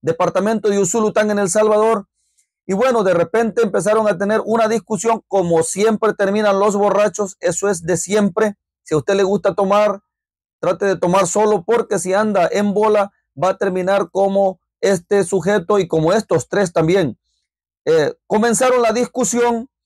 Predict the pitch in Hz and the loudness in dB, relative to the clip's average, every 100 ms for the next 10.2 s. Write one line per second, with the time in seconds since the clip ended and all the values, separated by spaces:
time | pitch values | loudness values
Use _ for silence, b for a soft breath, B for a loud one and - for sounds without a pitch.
0 | _ _ _ _ _ 190 202 226 - 220 | _ _ _ _ _ -6 -2 -2 -2 -2
1 | 233 233 226 190 185 233 233 - - 170 | 0 0 0 -2 0 0 -2 -6 -4 0
2 | 165 156 190 170 - 202 247 233 233 220 | 0 0 0 -2 -4 -2 0 2 0 -2
3 | - _ _ _ - 185 180 165 147 131 | -6 _ _ _ -4 -2 0 -2 -4 -10
4 | _ - 220 254 262 226 220 220 196 170 | _ -4 0 2 2 2 0 -2 -8 -4
5 | 175 170 240 247 240 - 202 180 190 175 | -4 -2 0 0 0 -2 -4 -2 -4 -4
6 | 180 170 226 233 226 208 240 233 - 220 | -4 -2 0 0 0 0 0 0 -2 -4
7 | 220 _ _ _ _ - 170 170 202 220 | -6 _ _ _ _ -2 0 0 0 0
8 | 220 202 196 196 226 220 220 233 226 - | 2 2 2 0 0 0 2 0 -2 -4
9 | - 220 - 220 220 202 190 202 214 233 | -4 -4 -2 -4 -2 -2 -2 0 0 0
10 | 220 | -2